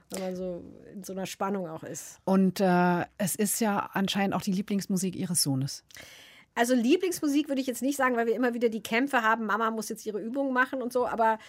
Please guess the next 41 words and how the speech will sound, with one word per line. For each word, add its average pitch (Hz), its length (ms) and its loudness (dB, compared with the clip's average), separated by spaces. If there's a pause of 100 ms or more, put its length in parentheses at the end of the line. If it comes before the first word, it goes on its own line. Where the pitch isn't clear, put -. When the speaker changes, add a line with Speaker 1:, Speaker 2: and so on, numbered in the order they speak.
(120)
Speaker 1:
es 226 180 0
ist 269 140 0
auf 247 140 6
jeden 277 120 6
Fall 262 140 8
die 240 100 2
Musik, 247 400 4
die 277 200 6
ihm 302 100 8
einfällt, 254 560 6
wenn 269 120 10
ich 285 120 4
ihn 254 100 0
frage, 277 540 4 (580)
<laughs> - 600 -4
welche 277 260 8
Musik 254 240 2
Speaker 2:
Hat 202 120 6
Speaker 1:
ihm - 80 4
Speaker 2:
einen 190 80 6
hohen 190 80 6 (160)
Speaker 1:
einfällt. 202 180 4
Speaker 2:
Wiedererkennungswert. 151 680 2
Speaker 1:
Ja, 226 220 4
genau. 202 300 -4
Speaker 2:
Mhm. 160 260 0 (580)
Wir 190 120 2
sind 226 140 2
ja 240 100 4
jetzt 208 320 2
schon 202 220 2
fast 202 260 -2
am 185 100 4
Ende 233 300 4
der 202 160 2
Sendung 233 340 4
angekommen, 196 640 0
quasi 190 420 2
so 185 220 2
beim 175 460 4
Abschluss-Om 214 760 0